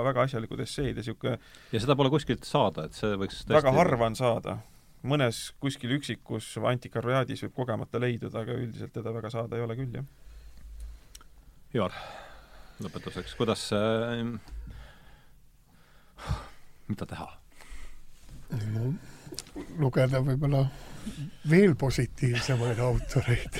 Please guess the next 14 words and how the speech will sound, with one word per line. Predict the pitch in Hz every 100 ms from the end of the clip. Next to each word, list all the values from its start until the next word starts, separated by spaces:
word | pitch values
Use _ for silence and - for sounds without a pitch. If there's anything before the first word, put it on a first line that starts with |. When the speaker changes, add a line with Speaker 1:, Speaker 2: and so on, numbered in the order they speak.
| -
Speaker 2:
Näiteks? | 104 92 - 95 - - - -
Speaker 3:
<laughs> | 165 -
Carl | 131 127 120
Gustav | 131 135 - 156 190
Jungi. | 214 180 131 - 104 - 180 - - - - - - - -
Aga, | - 139 139 143 131 123 131
aga | 139 139 156
jah, | 160 220 - -
ma | 156 180
soovitan | 180 254 226 - 214 214
ka | 208 208 196
eesti | 208 226 - 180
ke-, | 180 175 170 160
selle | 165 170 156 151